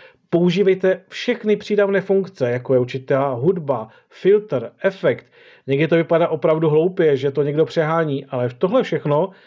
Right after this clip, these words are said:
vám pomůže k tomu, abyste měli větší dosah z Reelsu. A pozor, dobrá rada, nerecyklujte videa z TikTok s vodoznakem, protože toto, eh, pozná Instagram a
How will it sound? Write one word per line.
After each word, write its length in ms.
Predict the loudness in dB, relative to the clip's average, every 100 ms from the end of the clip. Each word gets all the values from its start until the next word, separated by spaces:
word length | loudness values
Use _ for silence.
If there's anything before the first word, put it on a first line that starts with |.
| _
vám 160 | -4 -2
pomůže 380 | 2 2 2 -2
k 100 | -4
tomu, 520 | -2 0 2 0 -2 _ _ _ _
abyste 400 | -2 -2 0 -2
měli 300 | 0 0 -2
větší 300 | -4 -4 -4
dosah 400 | -4 0 -2 -2
z 80 | -2
Reelsu. 560 | 0 0 0 -8 -16 _ _ _ _ _ -16
A 100 | -2
pozor, 600 | 0 2 4 4 0 -4 _ _ _ _ _ _ _ -20
dobrá 480 | -4 0 2 2 2
rada, 540 | 0 0 0 -2 -8 _ _ _ _ _
nerecyklujte 800 | -4 0 0 -2 -2 0 0 0
videa 400 | 0 0 0 0
z 80 | -4
TikTok 380 | -12 -6 -4 -2
s 60 |
vodoznakem, 800 | 0 0 0 -2 -6 -8 -12 -12 -8
protože 480 | -6 -2 0 2 0 -2
toto, 440 | -4 0 2 2 0 -10 -20 -20 _ _
eh, 160 | 0 0
pozná 360 | 0 -2 -2
Instagram 760 | -4 -6 -2 0 2 0 -2 -8 _ _
a 300 | -8 -8